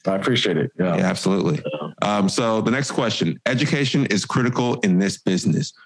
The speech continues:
Speaker 2: What books or mastermind groups would you recommend readers immerse themselves in?
Speaker 1: Well, I'm in the, the M I H Make It Happen mastermind group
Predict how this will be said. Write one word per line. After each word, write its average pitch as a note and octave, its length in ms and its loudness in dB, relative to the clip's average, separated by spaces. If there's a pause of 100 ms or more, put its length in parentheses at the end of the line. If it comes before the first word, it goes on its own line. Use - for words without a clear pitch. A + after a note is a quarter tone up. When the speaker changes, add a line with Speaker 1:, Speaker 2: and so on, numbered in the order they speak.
Speaker 2:
What C#3 340 0
books C3 320 0
or G2+ 140 0
mastermind F#2+ 600 2
groups F#2 280 -2
would G2 260 2
you C#3 100 4
recommend G#2+ 520 2
readers G#2 320 2
immerse G2+ 400 2
themselves - 420 0
in? D3 160 -6 (240)
Speaker 1:
Well, B2+ 120 2
I'm E3 140 0
in D#3+ 140 2
the, A#2 480 4
the A2 160 2
M B2 120 2
I A#2 120 2
H A#2 320 0
Make A2+ 160 0
It A2+ 60 2
Happen A2 360 2
mastermind A#2 600 2
group A#2+ 340 0